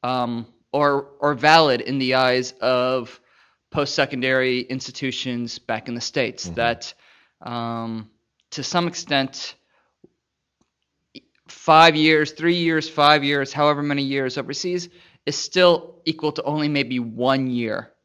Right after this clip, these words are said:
Speaker 2: Mm-hmm.
Speaker 1: for someone teaching in the States.
Speaker 2: Uh-huh, uh-huh.
Speaker 1: Um, and so we're here to blast it and support it and
Speaker 2: Yeah, basically conduct a nice little thought experiment on it.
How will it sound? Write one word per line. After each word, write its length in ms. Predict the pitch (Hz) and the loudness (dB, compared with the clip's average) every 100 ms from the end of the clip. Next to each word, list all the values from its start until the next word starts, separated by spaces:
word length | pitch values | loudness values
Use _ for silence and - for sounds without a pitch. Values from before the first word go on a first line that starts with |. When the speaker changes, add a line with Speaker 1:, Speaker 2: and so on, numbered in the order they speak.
| _ | _
Speaker 2:
Mm-hmm. 240 | 87 87 85 | -14 -12 -2
Speaker 1:
for 260 | 131 123 | 0 0
someone 460 | 120 - 131 127 120 | -2 -2 -2 -2 -6
teaching 560 | - 131 - 123 117 113 _ _ | -6 -6 -4 -4 -4 -10 _ _
in 140 | 147 147 | -4 -2
the 80 | 131 | -2
States. 560 | - - - - - | -6 -10 -12 -14 -14
Speaker 2:
Uh-huh, 140 | 85 76 82 _ _ - | -12 -12 -16 _ _ -20
uh-huh. 640 | 73 76 78 _ _ - | -18 -18 -20 _ _ -18
Speaker 1:
Um, 280 | 113 110 110 _ _ _ _ _ _ _ - | -14 -12 -14 _ _ _ _ _ _ _ -4
and 400 | 139 143 139 139 | 0 0 -2 -4
so 280 | - 143 143 | -2 0 0
we're 240 | 147 147 | -2 -4
here 320 | 143 147 143 | -2 -4 -4
to 720 | 143 147 135 139 131 127 120 - _ _ _ - | -6 -8 -6 -6 -6 -8 -10 -14 _ _ _ 4
blast 420 | 135 170 - - | 6 6 2 -4
it 240 | 196 196 120 | -4 -6 -12
and 200 | 117 117 | -12 -10
support 460 | 123 - 151 156 | -12 -6 -2 0
it 260 | 165 165 - | 0 -2 -6
and 520 | 127 127 123 123 123 - _ - | -6 -4 -4 -6 -8 -12 _ -6
Speaker 2:
Yeah, 200 | 104 101 | -4 -4
basically 540 | 101 143 139 123 117 | -2 -2 0 -4 -6
conduct 400 | 110 104 98 - | -4 -2 -4 -4
a 40 | |
nice 180 | 92 92 | -6 -6
little 160 | 92 85 | -6 -6
thought 240 | 90 85 | -4 -6
experiment 540 | 76 - 80 73 73 73 | -6 -10 -12 -10 -12 -14
on 160 | 71 | -14
it. 80 | - | -18